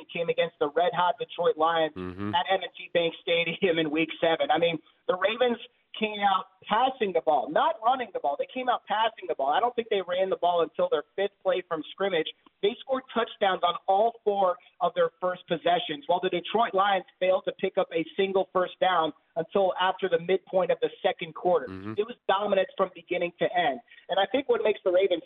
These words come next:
Speaker 1: scary is that I have a lot of faith in Todd Monken, and I think that this offense can be among the more explosive in the league. But the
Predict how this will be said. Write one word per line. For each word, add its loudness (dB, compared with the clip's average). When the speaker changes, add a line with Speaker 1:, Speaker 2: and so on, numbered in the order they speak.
Speaker 1:
scary 0
is -4
that 2
I 4
have 0
a 0
lot 4
of -2
faith 0
in -2
Todd 0
Monken, 0
and 2
I 2
think -4
that 0
this -6
offense 0
can -2
be 2
among 0
the -2
more 2
explosive -2
in -4
the 0
league. 0
But 0
the 2